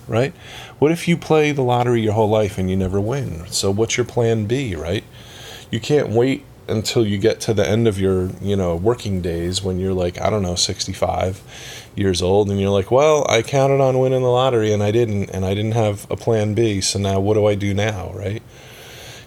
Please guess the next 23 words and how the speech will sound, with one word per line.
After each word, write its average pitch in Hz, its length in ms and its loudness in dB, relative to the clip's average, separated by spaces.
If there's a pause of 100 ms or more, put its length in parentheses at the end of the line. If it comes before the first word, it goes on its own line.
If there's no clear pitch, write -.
You 104 100 2
have 123 420 0
to 113 260 2
work 110 360 2 (340)
plan 113 360 2
A. 104 500 0 (140)
If - 180 -2
plan 139 320 2
A 127 160 4
is 113 120 0
winning 113 300 2
the 104 80 0
lottery, 101 460 0
then 95 160 -4
you 95 100 -2
have 104 200 -2
to 107 80 -6
work 98 260 -2
plan 98 320 -2
A 92 180 -2
and 90 160 -8
plan 90 360 -4
B 87 340 -6